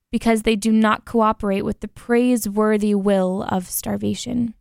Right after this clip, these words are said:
There's an overwhelming cultural narrative that anorexia is a heightened state of conscience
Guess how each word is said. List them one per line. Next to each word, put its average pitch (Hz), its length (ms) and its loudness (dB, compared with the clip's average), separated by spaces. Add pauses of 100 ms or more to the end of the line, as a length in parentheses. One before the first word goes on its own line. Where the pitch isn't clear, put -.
(2000)
There's 247 300 2
an 240 180 0
overwhelming 226 1000 0
cultural 220 440 -2
narrative 196 540 0
that - 240 -2
anorexia 226 840 0 (760)
is 226 160 2
a 214 60 2
heightened 233 580 -2
state - 440 -2
of 196 140 -4
conscience 233 800 -4